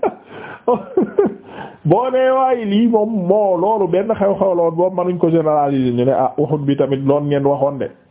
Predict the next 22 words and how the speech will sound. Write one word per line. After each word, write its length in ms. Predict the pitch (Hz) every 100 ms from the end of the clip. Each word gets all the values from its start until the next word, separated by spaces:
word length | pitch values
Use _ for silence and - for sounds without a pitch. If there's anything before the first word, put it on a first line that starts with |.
| _
<laughs> 300 | - - -
ñu 280 | 165 156 165
ne 100 | 165
ñoo 180 | 180 143
ñun 140 | 147
Uhud 220 | 175 160 139
bi 60 |
dañ 160 | 131 139
ne 80 | 143 - - - -
bu 120 | 131 175
Uqbat 280 | 202 190 170
ibn 140 | 170
Amir 260 | 165 156 139
dañ 160 | 139 143
ne 100 | 139
ñaan 260 | 139 131
la. 100 | 92 - - _ _ _ _ _ _ -
Waaw, 260 | 110 107 -
dañ 140 | 139
ne 80 | 156
ñaan 260 | 156 151 135
la. 100 | 92